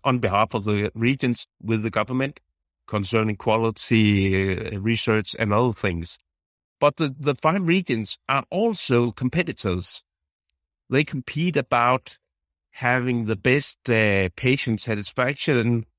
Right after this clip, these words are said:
They compete about having the best doctors. Uh, they compete about,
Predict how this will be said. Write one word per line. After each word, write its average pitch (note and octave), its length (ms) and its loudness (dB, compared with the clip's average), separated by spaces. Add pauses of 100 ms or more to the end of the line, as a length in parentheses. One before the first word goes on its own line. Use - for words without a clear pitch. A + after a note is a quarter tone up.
(340)
They A2+ 180 2
compete A#2+ 480 -2
about A2 320 2
having A2 640 0
the G#2+ 180 -4
best A#2 320 -2
doctors. A#2+ 720 -2 (560)
Uh, A2 60 2
they A#2 160 2
compete B2 500 -2
about, G#2 440 0